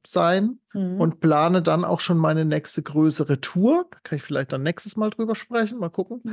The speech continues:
Speaker 2: Ja.
Speaker 1: ähm, wo es dann hingeht. Das werde ich nutzen auf jeden Fall zum Planen dann und werd natürlich dann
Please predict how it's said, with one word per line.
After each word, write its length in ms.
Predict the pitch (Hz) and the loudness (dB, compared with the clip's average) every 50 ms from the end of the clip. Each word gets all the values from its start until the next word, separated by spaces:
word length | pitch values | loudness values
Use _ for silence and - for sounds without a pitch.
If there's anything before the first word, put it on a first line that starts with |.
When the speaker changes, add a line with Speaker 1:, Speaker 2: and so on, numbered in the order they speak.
| 202 185 | -4 -2
Speaker 2:
Ja. 260 | 185 180 175 165 156 | 0 2 2 2 2
Speaker 1:
ähm, 300 | - 135 135 156 175 302 381 | 0 0 -2 -2 -2 0 0
wo 80 | 185 180 | 0 -2
es 120 | 170 - | -2 0
dann 160 | - 170 165 | 0 0 2
hingeht. 640 | 147 151 160 151 160 165 196 214 302 339 - - - _ _ _ _ _ _ | 2 2 2 2 2 2 2 2 2 0 -4 -12 -16 _ _ _ _ _ _
Das 340 | - 160 196 190 180 - - | -4 0 0 0 0 0 0
werde 180 | 202 196 175 | 2 2 2
ich 180 | 180 170 - - - | 0 -4 -8 -12 -10
nutzen 400 | 190 185 180 180 185 - 180 175 | -4 -2 -2 -2 -4 -4 -6 -6
auf 100 | 170 - | -2 -2
jeden 140 | 175 165 156 | -2 -2 0
Fall 160 | - 165 143 | -2 -4 -4
zum 160 | - 156 139 | -4 -6 -4
Planen 500 | - 160 160 156 156 170 196 220 254 277 | -2 0 2 2 2 2 2 0 0 0
dann 300 | 247 247 262 294 320 330 - _ _ _ _ _ _ _ _ _ _ | 0 0 0 0 -2 -6 -10 _ _ _ _ _ _ _ _ _ _
und 1200 | - 185 175 185 190 185 185 185 185 180 180 180 180 180 180 180 180 170 - - - - - - _ _ _ _ _ _ _ _ _ | 0 2 4 4 6 6 6 6 4 4 2 2 2 2 2 0 0 -2 -6 -8 -10 -12 -12 -14 _ _ _ _ _ _ _ _ _
werd 240 | - 156 156 156 156 | 0 2 2 2 2
natürlich 720 | 151 156 143 - - 165 160 156 147 147 147 147 143 - | 0 -4 -4 0 2 2 4 4 4 2 2 0 -2 -2
dann 480 | - 151 143 139 139 139 139 139 143 | -2 0 0 0 0 -2 -4 -6 -8